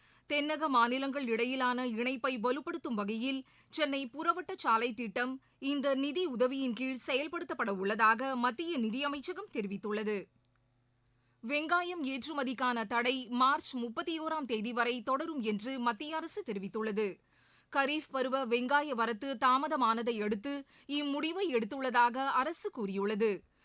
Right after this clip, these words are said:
மலிவு விலையில் பொதுமக்கள் வெங்காயத்தை பெறும் வகையில் கடந்த ஆண்டு டிசம்பர்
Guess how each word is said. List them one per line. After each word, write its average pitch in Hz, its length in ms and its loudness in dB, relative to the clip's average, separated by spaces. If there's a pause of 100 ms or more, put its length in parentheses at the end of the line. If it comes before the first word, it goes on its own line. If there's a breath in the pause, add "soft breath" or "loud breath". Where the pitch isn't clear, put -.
(180 soft breath)
மலிவு 294 440 6
விலையில் 254 500 0
பொதுமக்கள் 277 600 -2
வெங்காயத்தை 277 640 0 (120)
பெறும் 240 240 0
வகையில் 226 420 0 (340 loud breath)
கடந்த 294 320 4 (140)
ஆண்டு 269 220 2 (160)
டிசம்பர் 262 400 0